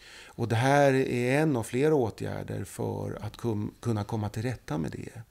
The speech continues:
Ehm, och det blir ju också då en, eh, subjektiv, kvalitativ, eh, bedömning,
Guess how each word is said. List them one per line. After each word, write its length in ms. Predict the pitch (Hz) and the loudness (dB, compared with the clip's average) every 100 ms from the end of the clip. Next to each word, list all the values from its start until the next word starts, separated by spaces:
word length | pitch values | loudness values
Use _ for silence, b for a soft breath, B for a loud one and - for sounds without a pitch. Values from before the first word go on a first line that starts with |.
| B B B B B B B - 110 | B B B B B B B -6 -2
Ehm, 540 | 110 110 110 113 117 - _ - - | 2 2 2 2 0 -4 _ -18 -14
och 220 | - 127 | -4 0
det 160 | 120 147 | 4 4
blir 160 | 165 175 | 6 6
ju 80 | |
också 320 | 156 151 - 180 | 6 4 0 0
då 280 | 123 110 104 | 0 0 0
en, 400 | 117 107 104 104 | -2 -4 -2 -2
eh, 140 | 104 - | -4 -4
subjektiv, 1000 | - 123 117 107 107 - 107 95 95 95 - b b b b | -2 0 0 0 -2 -2 -6 -6 -6 -10 -18 b b b b
kvalitativ, 1120 | - 113 110 110 110 - 107 98 98 92 98 - | -2 0 0 -2 -6 -4 -4 -2 -4 -6 -10 -8
eh, 160 | - | -10
bedömning, 1000 | 104 110 117 123 123 113 95 92 95 95 | -4 0 4 4 4 2 0 -4 -6 -8